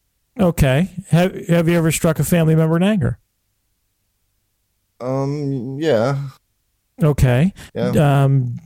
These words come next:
Speaker 1: d-, would, have you spotted any rainbows recently?
Speaker 2: I, just the other day, yes. Then
Speaker 1: You're
Speaker 2: I
Speaker 1: a leprechaun. You're a
Speaker 2: Yep.
Speaker 1: fucking leprechaun.
Speaker 2: <laughs> See, you're right.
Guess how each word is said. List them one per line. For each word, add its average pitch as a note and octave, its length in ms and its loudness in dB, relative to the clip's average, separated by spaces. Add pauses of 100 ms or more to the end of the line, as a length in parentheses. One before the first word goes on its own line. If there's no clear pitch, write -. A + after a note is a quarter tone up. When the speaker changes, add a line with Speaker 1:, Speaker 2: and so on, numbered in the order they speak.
(100)
Speaker 1:
d-, G#3 260 0
would, D#3+ 260 2
have D3+ 200 4
you D3+ 80 4
spotted D3+ 360 0
any D3+ 160 2
rainbows C#3+ 540 2
recently? G#2 500 -4 (280)
Speaker 2:
I, G#2+ 160 -4
just G2+ 260 -8
the A2+ 100 0
other G2+ 140 -2
day, A2 280 -2
yes. G#2+ 360 -4
Then G2 140 -2
Speaker 1:
You're D3 180 2
Speaker 2:
I - 20 0
Speaker 1:
a - 20 0
leprechaun. D#3 600 0 (200)
You're D#3 160 2
a - 40 2
Speaker 2:
Yep. - 80 -2
Speaker 1:
fucking E3+ 240 0
leprechaun. B2 420 2
Speaker 2:
<laughs> - 0 -
See, A#2 420 -2
you're A2+ 140 0
right. D3 220 2